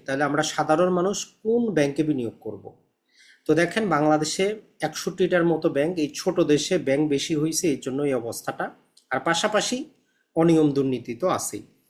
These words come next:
তো সেটা যাই হোক, আজকে আমরা কিছু ব্যাংকের নাম বলবো। এই ব্যাংকগুলোতে আপনি যেমন লেনদেন করতে পারেন, পাশাপাশি এই ব্যাংকগুলোর শেয়ারেও বিনিয়োগ করতে পারেন। আপনার ছেলে আজকে জন্মগ্রহণ করতেছে, তো ওই ছেলের জন্য এখন থেকে আপনি যেটা করতে পারেন, ছেলের শিক্ষা বীমা করবেন, জীবন বীমা করবেন, ওই সমস্ত বীমা সীমা সেক্টরে না গিয়ে,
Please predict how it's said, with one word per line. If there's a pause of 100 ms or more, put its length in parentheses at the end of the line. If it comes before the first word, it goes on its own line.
(460)
তো
সেটা
যাই
হোক,
আজকে
আমরা
কিছু
ব্যাংকের
নাম
বলবো।
এই
ব্যাংকগুলোতে
আপনি
যেমন
লেনদেন
করতে
পারেন,
পাশাপাশি
এই
ব্যাংকগুলোর
শেয়ারেও
বিনিয়োগ
করতে
পারেন। (640)
আপনার
ছেলে
আজকে
জন্মগ্রহণ
করতেছে,
তো
ওই
ছেলের
জন্য
এখন
থেকে
আপনি
যেটা
করতে
পারেন,
ছেলের
শিক্ষা
বীমা
করবেন,
জীবন
বীমা
করবেন,
ওই
সমস্ত
বীমা
সীমা
সেক্টরে
না
গিয়ে,